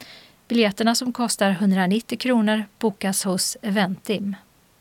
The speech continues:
Längtar man efter att höra välkända melodier på dragspel så finns det två chanser den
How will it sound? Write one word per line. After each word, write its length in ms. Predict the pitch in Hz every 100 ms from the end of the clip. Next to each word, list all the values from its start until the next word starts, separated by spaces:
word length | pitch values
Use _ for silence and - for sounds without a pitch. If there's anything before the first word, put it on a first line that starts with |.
| _ _ _ _ _ _ _ _ _ _ _ _ _ 233
Längtar 320 | 233 214 220
man 180 | 214 202
efter 240 | 196 190
att 240 | 180 -
höra 380 | - 214 185 170
välkända 680 | 180 214 185 - 202 190 190
melodier 540 | 190 202 196 190 196
på 180 | 196 220
dragspel 840 | 185 226 226 185 - - 233 202 - _ - - -
så 140 | - 240
finns 200 | 269 -
det 120 | 285
två 260 | - 190
chanser 640 | 190 208 190 - 202 190 202 _ -
den 260 | 190 190